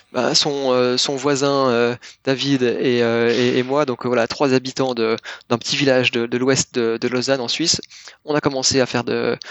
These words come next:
de, de la bière, euh, donc, euh, début deux mille un, euh, d'abord dans la cuisine, euh, chez ses parents, après chez moi dans la, dans la cave de mes parents. Après, on a eu, euh,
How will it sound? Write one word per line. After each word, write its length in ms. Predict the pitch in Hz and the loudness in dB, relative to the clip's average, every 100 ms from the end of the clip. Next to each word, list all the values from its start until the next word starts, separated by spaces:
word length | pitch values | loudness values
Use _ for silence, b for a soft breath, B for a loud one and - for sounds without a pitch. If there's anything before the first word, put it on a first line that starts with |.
| B _ | B _
de, 180 | 123 117 | 0 0
de 60 | 117 | 2
la 100 | 117 | 2
bière, 400 | 120 127 127 123 | 4 2 2 0
euh, 180 | 117 | -2
donc, 220 | 113 117 123 | -2 -4 -4
euh, 140 | 110 | -2
début 260 | 123 131 131 | -2 -2 -2
deux 80 | |
mille 140 | 123 127 | 0 2
un, 280 | 127 131 156 B B B B - | 2 2 -2 B B B B -6
euh, 340 | - 110 110 | -4 -2 -2
d'abord 280 | 117 120 123 | -2 0 0
dans 80 | 123 | 0
la 100 | 117 | 0
cuisine, 580 | - 135 131 131 135 131 | -2 -2 0 2 2 2
euh, 360 | 117 117 113 113 | 0 2 2 2
chez 120 | - | 2
ses 140 | - | 0
parents, 460 | - 127 139 147 143 | 0 0 2 0 -2
après 260 | 139 127 | 0 0
chez 180 | 117 - | 2 0
moi 140 | 120 120 | 0 -2
dans 120 | 110 | 0
la, 280 | 117 127 123 | -2 -2 -2
dans 120 | 123 | 0
la 100 | 117 | 0
cave 280 | 135 127 127 | 0 -2 -2
de 60 | |
mes 120 | 123 | -4
parents. 440 | 120 123 123 123 127 | -2 -2 -2 -4 -4
Après, 220 | 123 127 | -4 -4
on 80 | 117 | -4
a 60 | |
eu, 100 | 120 | -2
euh, 60 | 117 | -4